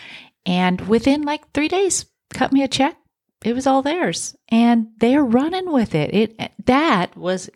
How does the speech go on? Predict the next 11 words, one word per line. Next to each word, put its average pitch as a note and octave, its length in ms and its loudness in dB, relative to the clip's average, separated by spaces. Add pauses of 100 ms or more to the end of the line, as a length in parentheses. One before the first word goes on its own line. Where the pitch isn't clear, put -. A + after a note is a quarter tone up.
(140)
an G3 160 -2
incredible G3 920 -6
experience. - 400 -12
A A3+ 100 0
little F#4 180 0
risky, A3 420 -4 (640)
but A3 420 0 (440)
it C#4+ 200 0
happened A#3 600 0
beautifully. - 720 -4 (680)
So, G#3+ 800 2